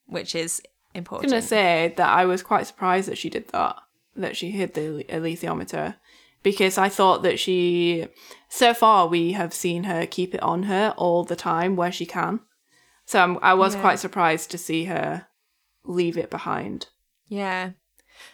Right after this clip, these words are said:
Speaker 1: Also, I'm surprised she hasn't consulted it since she's been at Bolvangar.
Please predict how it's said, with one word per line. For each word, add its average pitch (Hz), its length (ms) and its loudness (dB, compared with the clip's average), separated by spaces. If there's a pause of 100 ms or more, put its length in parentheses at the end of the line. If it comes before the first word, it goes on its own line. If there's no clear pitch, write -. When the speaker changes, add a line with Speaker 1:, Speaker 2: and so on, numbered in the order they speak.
(260)
Speaker 1:
Also, 175 540 0 (220)
I'm 240 80 -4
surprised 285 400 -4
she 392 80 -4
hasn't 269 320 -6
consulted 247 640 -4
it - 260 -10
since 190 220 -6
she's 190 180 -6
been 190 180 -6
at - 100 -8
Bolvangar. 202 600 -8